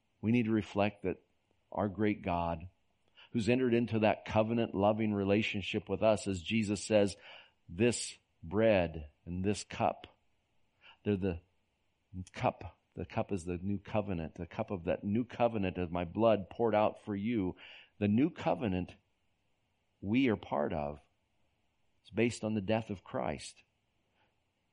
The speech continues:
The meaningfulness of it is incredible, the depth of it, showing God's love, his sacrificial love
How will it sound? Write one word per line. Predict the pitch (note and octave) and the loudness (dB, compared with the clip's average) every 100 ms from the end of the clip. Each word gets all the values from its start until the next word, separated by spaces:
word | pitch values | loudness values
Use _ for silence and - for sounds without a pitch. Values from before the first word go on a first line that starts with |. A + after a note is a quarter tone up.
| _ _ _ _ _ - | _ _ _ _ _ -8
The | F2 | 0
meaningfulness | G2+ B2 C3+ G2 F2 - F2 E2+ - | 4 4 4 0 -2 -6 -6 -6 -4
of | D#2+ E2 | -4 -4
it | |
is | E2 D#2 | -6 -6
incredible, | E2+ - C3 - - C2+ C2+ E2 | -10 -8 -6 -6 -6 -8 -10 -8
the | F2+ | -6
depth | E2+ A2 A#2+ - | 2 2 2 -4
of | C#2+ | -6
it, | C#2 - _ _ _ _ _ _ _ - | -6 -14 _ _ _ _ _ _ _ -10
showing | - G#2+ G#2 F#2+ | -4 0 0 0
God's | G2 G2 F2 | 2 2 0
love, | E2+ F2+ D#2 C2+ _ _ _ _ - | 0 0 0 -4 _ _ _ _ -10
his | F2 | -10
sacrificial | - - A2+ A2 G2+ - A2+ - D#2+ | -8 -2 -2 -2 -6 -4 -6 -4 -4
love | D2+ C#2+ C#2 | -4 -4 -6